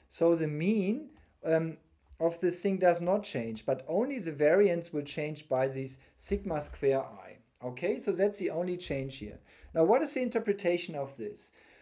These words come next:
So somehow we were a bit sloppy with notation here, but I was it on purpose because I wanted to keep it as simple as possible.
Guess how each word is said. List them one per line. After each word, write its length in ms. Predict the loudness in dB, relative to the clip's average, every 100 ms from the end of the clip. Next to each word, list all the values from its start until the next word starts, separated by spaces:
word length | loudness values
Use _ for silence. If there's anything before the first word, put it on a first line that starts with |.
| _
So 140 | 4 4
somehow 420 | 4 0 4 4
we 200 | 4 6
were 400 | 8 8 8 4
a 80 | 2
bit 280 | 0 -2 -2
sloppy 720 | -6 0 2 2 -2 -4 -4
with 280 | 0 -2 -2
notation 640 | -6 -4 -2 0 0 -4 -6
here, 180 | -8 -4
but 200 | 0 4
I 80 |
was 280 | 4 4 2
it 120 | 2
on 160 | -2 -6
purpose 600 | 0 2 2 2 0 0
because 380 | -6 -4 -4 -2
I 100 | -4
wanted 300 | -4 -6 -8
to 80 | -12
keep 260 | -10 -8
it 120 | -6
as 140 | -8 -6
simple 320 | -6 -4 -6
as 100 | -6
possible. 560 | -2 -2 -2 -10 -14